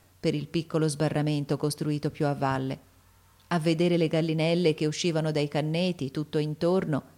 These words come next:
a nuotare verso il centro e i salti dei pesci che cacciavano le zanzare.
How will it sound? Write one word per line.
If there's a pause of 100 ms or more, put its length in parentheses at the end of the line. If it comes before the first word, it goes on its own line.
a
nuotare
verso
il
centro (340)
e
i
salti
dei
pesci
che
cacciavano
le
zanzare.